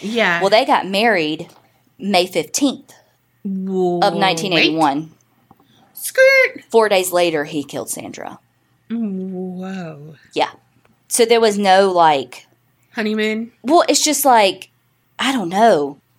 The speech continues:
Speaker 2: Some stuff called him Jekyll and Hyde. He just went from, like, "Okay, let's get married, Joan. We had our kid in April. We're
Speaker 1: Yeah.
Speaker 2: getting married today." Like, but four days later, I'm gonna go kill Sandra.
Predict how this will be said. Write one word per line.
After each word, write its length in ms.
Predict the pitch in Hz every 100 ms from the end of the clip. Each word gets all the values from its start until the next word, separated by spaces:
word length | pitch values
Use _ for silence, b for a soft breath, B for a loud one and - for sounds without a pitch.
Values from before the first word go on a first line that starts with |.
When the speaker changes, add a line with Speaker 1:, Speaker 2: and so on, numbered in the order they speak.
| _ -
Speaker 2:
Some 200 | 233 254
stuff 240 | 294 269
called 220 | - 208
him 140 | 196 185
Jekyll 280 | 185 180
and 100 | 156
Hyde. 240 | 151 190 160
He 100 | 196
just 220 | 190 185
went 180 | 202 190
from, 160 | 190
like, 320 | 180 160 185 -
"Okay, 380 | 262 247 190 202 B B B
let's 220 | 220 277
get 200 | - 247
married, 360 | 226 277 240 208
Joan. 320 | 202 202 226
We 140 | 220 226
had 220 | 254 254
our 160 | 233
kid 440 | 233 311 285 285 277
in 360 | 226 208 226 -
April. 420 | 277 277 277 269
We're 120 | 226
Speaker 1:
Yeah. 60 | 190
Speaker 2:
getting 200 | 165 175
married 360 | 214 220 208
today." 680 | 208 151 240 269 269 262 269
Like, 420 | 220 170 156 - b b b b b
but 280 | _ 220 202
four 160 | 226 226
days 220 | 214 185
later, 240 | 180 165
I'm 80 | 156
gonna 120 | 156 147
go 100 | 131
kill 300 | 139 135 135
Sandra. 480 | - 127 - -